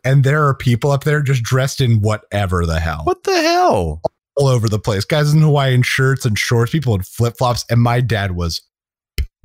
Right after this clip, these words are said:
Speaker 1: pissed.
Speaker 2: I would be
Speaker 1: My
Speaker 2: too.
Speaker 1: dad was so pissed that he had spent all this money to get me an outfit for nothing.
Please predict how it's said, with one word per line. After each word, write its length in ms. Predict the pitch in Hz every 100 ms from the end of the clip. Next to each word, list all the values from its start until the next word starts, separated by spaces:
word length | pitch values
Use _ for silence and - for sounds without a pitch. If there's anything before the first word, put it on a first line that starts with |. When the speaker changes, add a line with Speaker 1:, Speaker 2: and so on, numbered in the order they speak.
| _
Speaker 1:
pissed. 380 | 98 82 - -
Speaker 2:
I 120 | 117
would 180 | 302 214
be 120 | 101 101
Speaker 1:
My 140 | 151 330
Speaker 2:
too. 120 | 330
Speaker 1:
dad 160 | 170
was 260 | 151 147 135
so 840 | - 190 - - - 143 147 151 -
pissed 280 | 135 139 -
that 100 | 123
he 80 |
had 120 | 113 123
spent 280 | - 131
all 80 | 131
this 180 | 127 -
money 160 | 123 120
to 80 |
get 120 | 117 131
me 140 | 113
an 60 | 104
outfit 480 | 104 113 151 156 - - _ -
for 160 | 101
nothing. 600 | 98 90 98 110 - 69